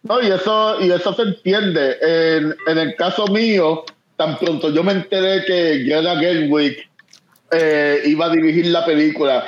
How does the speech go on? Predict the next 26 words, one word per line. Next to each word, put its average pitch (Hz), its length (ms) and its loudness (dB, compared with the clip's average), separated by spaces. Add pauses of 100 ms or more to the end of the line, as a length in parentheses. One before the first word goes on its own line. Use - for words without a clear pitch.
(320)
y 185 220 -4
que 143 640 2
su 151 120 -2
compañero 151 880 -2
Noah 185 380 0
Baumbach 151 640 -2 (360)
la 127 280 0
iba 160 160 0
a 220 60 0
escribir 180 560 -2
con 175 200 -2
ella, 180 460 0 (260)
mano, 185 300 -2
yo 160 100 2
llevo 185 720 0
siguiendo 156 560 0
a 190 40 0
los 151 340 -2
dos 180 260 -2
desde 165 300 -2
que 143 80 -2
hacían 139 380 -2
películas 165 720 -2
bien 160 320 0
low 147 220 0
budget 120 680 -2